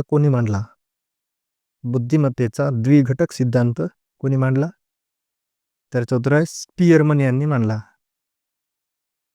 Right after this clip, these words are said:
बुद्धिमत्तेचा द्विघटक सिद्धांत स्पिअरमन यांनी मांडला. मानवी संघटनाचे तीन प्रकार कोणी सांगितले? मानवी संघटनांचे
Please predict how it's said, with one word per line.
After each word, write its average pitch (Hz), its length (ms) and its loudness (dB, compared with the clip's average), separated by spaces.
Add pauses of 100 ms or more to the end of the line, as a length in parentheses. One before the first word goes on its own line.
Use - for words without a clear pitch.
(300)
बुद्धिमत्तेचा 131 760 0
द्विघटक 127 460 4
सिद्धांत 127 400 0
स्पिअरमन 131 640 0
यांनी 139 260 0 (280)
मांडला. 117 380 -10 (1500)
मानवी 170 340 2
संघटनाचे 170 600 2 (180)
तीन 208 260 2
प्रकार 143 300 0
कोणी 160 240 -2
सांगितले? 127 460 -2 (1600)
मानवी 143 340 2
संघटनांचे 143 760 0